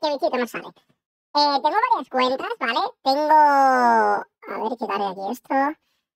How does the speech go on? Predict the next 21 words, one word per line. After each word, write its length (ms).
Una, 420
dos, 300
tengo 320
cuatro 800
becas, 400
creo. 300
Y 320
bueno, 180
eh, 400
esto, 200
deciros 300
que 380
tendréis 260
becas 340
y 60
demás. 300
Vamos 280
aquí, 380
una 200
vez 100
abrimos 420